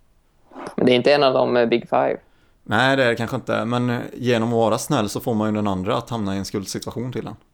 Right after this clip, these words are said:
Speaker 1: Ja, men är man snäll då?
Speaker 2: Kan, kan någon vara det? Finns, finns den, eh,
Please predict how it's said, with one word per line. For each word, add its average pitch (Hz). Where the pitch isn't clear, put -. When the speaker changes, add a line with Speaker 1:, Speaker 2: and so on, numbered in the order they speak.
Speaker 1:
Ja, 165
men 147
är 165
man 233
snäll 208
då? -
Speaker 2:
Kan, 110
kan 113
någon 110
vara 110
det? 104
Finns, 113
finns 127
den, 113
eh, 110